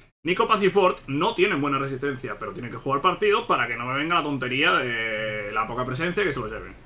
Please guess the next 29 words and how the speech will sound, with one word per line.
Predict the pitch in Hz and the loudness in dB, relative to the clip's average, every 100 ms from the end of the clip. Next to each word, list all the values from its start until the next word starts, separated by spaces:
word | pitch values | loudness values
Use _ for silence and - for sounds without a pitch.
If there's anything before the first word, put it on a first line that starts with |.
| - _ _ _ _ | -20 _ _ _ _
Eh, | - 143 139 139 131 139 | -4 0 2 2 -2 0
ya | 156 | 0
veremos | 156 151 143 | 2 0 -2
cómo | 156 | 0
apañamos | 143 143 143 139 143 | 2 2 2 0 0
su | 156 | 2
recuperación | 143 143 143 143 143 | 2 4 2 2 2
para | 139 | 2
el | |
siguiente | 143 139 | 2 0
partido, | 139 165 220 - | 0 2 0 0
o | 127 | -6
no | 127 | -4
jugarán | 135 143 135 | 2 4 4
el | 127 | 2
siguiente | 123 123 | -2 -4
partido, | 135 180 - - - _ | -2 -4 -6 -20 -20 _
no | 127 | -8
lo | 110 | -8
sé. | 95 - - _ _ _ _ - | -12 -18 -20 _ _ _ _ 0
Inter | 247 240 | 4 6
de | 226 | 6
Miami, | 214 208 196 185 175 170 160 | 6 6 6 4 4 4 4
Piratas | 170 156 151 | 2 0 2
del | 151 | 0
Estrecho, | 170 185 196 185 165 165 | 0 0 2 2 2 0
vamos | 151 | -2
al | 127 | -4
lío. | 101 98 | -6 -12